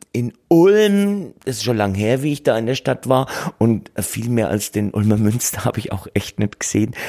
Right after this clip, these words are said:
Aber den sieht man auch, ja, das ist ja quasi, also das ist ja das Einzige, was man sieht, das ist ja das größte Gebäude in ganz Ulm, gell? Das sieht man ja, puh,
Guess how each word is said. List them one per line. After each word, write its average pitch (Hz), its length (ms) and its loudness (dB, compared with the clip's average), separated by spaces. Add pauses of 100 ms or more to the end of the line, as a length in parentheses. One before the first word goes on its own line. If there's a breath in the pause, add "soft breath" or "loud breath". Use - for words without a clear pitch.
(140 loud breath)
Aber 107 100 0
den 104 140 2
sieht 104 220 -4
man 107 120 2
auch, 98 140 -2
ja, 95 420 2 (560)
das 95 100 -8
ist 92 60 -4
ja 107 100 2
quasi, 92 500 -2
also 82 400 -4
das 87 240 -12
ist 92 140 -8
ja 90 100 0
das 85 120 -6
Einzige, 120 440 0
was 101 160 0
man 104 100 -4
sieht, 113 240 -4
das 98 80 -4
ist 90 60 -6
ja 107 60 4
das 98 120 -4
größte 113 300 -2
Gebäude 113 400 0
in 101 120 0
ganz 98 220 -2
Ulm, 87 380 -2
gell? 98 180 -6 (400 loud breath)
Das - 220 -8
sieht 110 240 -4
man 110 80 2
ja, 101 240 2
puh, 156 400 -4